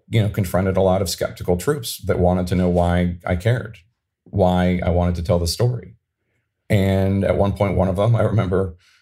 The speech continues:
a guy who ran a kill team named Cricket Cunningham. Cricket Cunningham, uh, was just very skeptical. "Why do you want to do this?"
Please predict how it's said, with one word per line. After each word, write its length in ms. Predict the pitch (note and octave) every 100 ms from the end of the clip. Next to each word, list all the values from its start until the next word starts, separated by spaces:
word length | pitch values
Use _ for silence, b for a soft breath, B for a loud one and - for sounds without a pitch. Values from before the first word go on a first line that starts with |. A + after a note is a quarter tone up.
| b -
a 80 | F2+
guy 360 | F2+ F2+ F2+
who 460 | F2 - F#2 F2+ F2+ _ -
ran 180 | F#2+
a 60 | F#2
kill 220 | - G2+
team 440 | F#2 G2 G2 G#2+ -
named 300 | - F2+ F2
Cricket 480 | - A2 A#2+ - -
Cunningham. 580 | G#2+ G2 G#2+ A#2 C#3 C#3+ B B B B -
Cricket 300 | G#2+ A#2 A#2
Cunningham, 720 | G#2 G2+ G#2 G2+ G#2+ A2+ - -
uh, 360 | F#2 F#2 F#2+ -
was 200 | G2 F2
just 140 | G2
very 180 | F#2+ G#2
skeptical. 720 | A2+ C#3 F3+ G3+ D2+ D2+ - _ _ _ _ _ _
"Why 220 | G2+ G#2+
do 60 | C#3+
you 60 | E3
want 160 | F3
to 60 | D#3+
do 60 |
this?" 460 | G#3 E3 - -